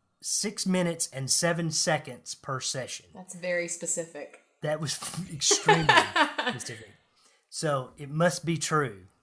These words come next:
Speaker 1: So LinkedIn is not a platform where people are going to throughout the day to, um, to scroll, to get information.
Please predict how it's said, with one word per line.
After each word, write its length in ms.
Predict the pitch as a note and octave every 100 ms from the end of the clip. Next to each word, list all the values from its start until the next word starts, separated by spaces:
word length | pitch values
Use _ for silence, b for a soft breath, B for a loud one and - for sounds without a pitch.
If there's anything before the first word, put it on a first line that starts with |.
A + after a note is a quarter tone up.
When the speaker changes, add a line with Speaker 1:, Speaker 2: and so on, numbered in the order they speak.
| _ _ b b b b b b _ _ _ _ _ _ _ _ _ _ -
Speaker 1:
So 380 | - F#3 D3+ C3+ _ D#3+ - _ _ _ _ _ _ _ _ -
LinkedIn 580 | F#3 B3+ A#3+ G#3 G3+ E3
is 200 | C#3 C3+
not 220 | E3 E3
a 40 |
platform 800 | C3+ - D#3+ D3+ D#3+ D3+ D3 B2+
where 280 | B2 D3 C#3+
people 440 | C#3 E3+ D#3+ D3 A#2
are 120 | B2+
going 380 | A#2 C#3+ D3 C#3+
to 260 | C#3 D#3 D3
throughout 440 | C#3 C3+ C#3 C3+
the 80 | C3
day 480 | B2 C#3 C#3 C3 C3 b b b b -
to, 400 | D3 C#3 C3+ A#2 b b b _
um, 420 | B2 B2 A#2 A2+ -
to 120 | - C3+
scroll, 640 | - D3 D#3 D#3+ D#3 D3
to 160 | C#3 C3+
get 180 | C#3+
information. 840 | D3 C#3+ D3+ D3 D3 C#3 D3+ C#3+